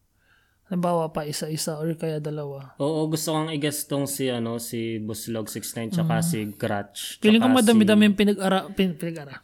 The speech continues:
Speaker 1: madami-dami yung pinagdaanan to eh.
Speaker 2: Oo.
Speaker 1: Madami-dami yung pwedeng i-share eh.
Speaker 2: I-, ano, i-workout natin. Maganda, ano, may video din para i-release natin sa YouTube.
Speaker 1: Pwede, no?
Speaker 2: Zoom or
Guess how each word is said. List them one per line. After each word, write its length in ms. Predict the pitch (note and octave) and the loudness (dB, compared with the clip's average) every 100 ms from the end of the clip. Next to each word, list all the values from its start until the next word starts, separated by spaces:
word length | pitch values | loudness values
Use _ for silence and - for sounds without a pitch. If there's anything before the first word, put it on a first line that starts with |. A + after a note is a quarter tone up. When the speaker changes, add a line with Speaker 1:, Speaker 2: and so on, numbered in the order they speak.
| G3 | 0
Speaker 1:
madami-dami 520 | F#3+ A3 G#3 A3 A3 | 6 8 10 10 8
yung 140 | G#3 G3 | 6 6
pinagdaanan 720 | G#3 G3 F#3 F#3 F3+ F3 E3+ | 4 4 2 4 4 4 0
to 100 | D#3+ F3+ | -2 -4
eh. 140 | E3 D3+ _ | -4 -8 _
Speaker 2:
Oo. 580 | A2+ G#2 G2+ G2+ G2+ A2+ A2 _ - _ | -8 -6 -6 -8 -12 -14 -20 _ -20 _
Speaker 1:
Madami-dami 560 | F#3+ F#3 G3 G3 G3+ G3+ | -2 2 4 6 6 4
yung 80 | G3+ | 4
pwedeng 260 | F#3+ F3+ | 2 2
i-share 460 | F#3 F3+ F#3 E3+ D#3 D3 | 0 -2 -2 -4 -6 -10
eh. 120 | D#3 - _ _ _ | -10 -14 _ _ _
Speaker 2:
I-, 240 | C#3 C3+ C3+ | -4 -2 -2
ano, 320 | C3 B2 A#2+ | -4 -4 -4
i-workout 520 | C3 B2+ B2 B2 A#2+ | -4 -4 -2 -6 -4
natin. 360 | A#2+ G#2+ G#2+ A2+ | -6 -6 -6 -6
Maganda, 480 | C#3+ F#3 F#3 F#3+ | 0 0 2 0
ano, 240 | E3+ C#3+ C#3 | 0 0 0
may 180 | C#3 C3+ | 0 0
video 380 | A#2+ A2+ A2 | 0 0 -2
din 220 | G#2+ A2 A2 | -2 -4 -4
para 260 | A2 G#2+ | -6 -6
i-release 400 | - A2+ G#2+ G#2+ | -6 -6 -6 -8
natin 240 | G#2+ G#2 G#2 | -10 -8 -8
sa 120 | G#2+ | -8
YouTube. 440 | G2+ G2 - G2 G#2+ - C4 _ _ | -8 -10 -14 -16 -16 -20 -20 _ _
Speaker 1:
Pwede, 540 | - E3+ D#3+ D#3+ D#3+ D#3+ | -6 -4 -2 -4 -4 -4
no? 80 | |
Speaker 2:
Zoom 340 | D3+ A2+ A#2+ B2 B2 | -2 0 2 0 -2
or 580 | A#2 G#2+ G#2 G2+ G#2 | -4 -4 -4 -6 -10